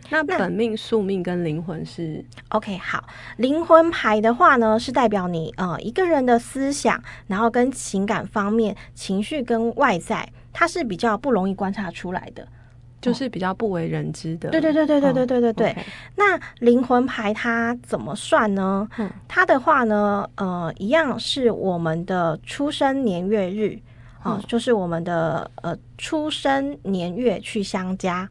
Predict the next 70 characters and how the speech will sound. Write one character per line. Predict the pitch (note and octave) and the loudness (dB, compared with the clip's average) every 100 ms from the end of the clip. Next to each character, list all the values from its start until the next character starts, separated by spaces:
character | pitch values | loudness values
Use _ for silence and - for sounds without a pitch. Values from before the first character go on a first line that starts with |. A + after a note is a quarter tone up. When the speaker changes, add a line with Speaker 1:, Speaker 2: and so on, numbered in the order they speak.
| - | -10
Speaker 1:
对。 | A#3 F#3+ | -8 -2
Speaker 2:
嗯， | A3 - - - | -2 -4 -12 -4
那 | F4 | 0
你 | F4 G#3 | 2 2
的 | G3 | 0
牌 | - - E3+ | -4 -6 -4
的 | F#3+ | -4
话 | F#3+ D4+ A3+ | 2 4 4
呢， | G3+ G3 | 0 -2
是 | - A3+ | -2 -2
我 | F#3 | -2
们 | D#3 - | -4 -6
的 | G#2 - | -8 -8
皇 | - E3+ F3+ | -6 -6 -4
帝 | B3 G#3+ | -4 -4
牌。 | - - - A3 | -6 -10 -10 -10
Speaker 1:
哦， | G3 | -10
皇 | - F3 F3 F#3 | -10 -10 -12 -8
帝， | A#3+ G3 - | -6 -6 -6
Speaker 2:
哦， | G#3+ | -6
Speaker 1:
是。 | G3+ G3+ E3+ | -4 -6 -4
Speaker 2:
你 | |
可 | G#3 | 0
以 | C#4 | 0
看 | C#4+ B3 | 2 2
到 | A#3+ | 2
这 | A3+ | 2
张 | G3+ F#3+ | -2 -4
皇 | G3 F#3 | -6 -8
帝 | F#3 | -8
牌。 | - - A#3+ | -8 -12 -4
Speaker 1:
嗯， | A#3+ A3 G#3 G3 F#3+ | -2 -2 -4 -6 -4
嗯。 | |
Speaker 2:
它 | A3+ | -2
是 | B3 | -2
坐 | A#3+ A#3 | 0 0
在 | G#3+ | 0
一 | G3+ | -4
个 | F3+ F3 F#3 | -6 -6 -8
石 | - F3+ | -10 -8
椅 | F3+ | -8
上 | E3 F#3+ | -6 -6
面 | F3+ F3 - | -6 -8 -10
的， | - - - - - - | -16 -16 -20 -20 -16 -10
然 | F#3+ | -2
后 | A#3+ A#3 | 2 2
它 | A#3+ A3+ | 2 -2
是 | A#3+ A3+ G3 E3+ | 2 2 2 -2
握 | B3 B3+ | 0 0
着 | G3 | 0
权 | E3 F3+ F3 | -4 -6 -4
杖。 | G#3+ G3 G3+ - - - | -2 -2 -6 -16 -20 -20
Speaker 1:
是。 | - A3+ G#3 | -8 -6 -2
Speaker 2:
对， | G#3 - | -4 -4
那 | - | -2
你 | D#4 | 0
看 | A#3 | 2
到 | A#3+ | 2
这 | A#3+ | 2
张 | A3+ | 0
牌， | A#3 F#3 | -2 -4
你 | |
有 | F3+ | -4
什 | - | -6
么 | D3+ | -8
特 | A3 | -6
别 | G#3 - - | -6 -10 -12
的 | G#3+ | -14
想 | - E3+ | -12 -12
法？ | - | -12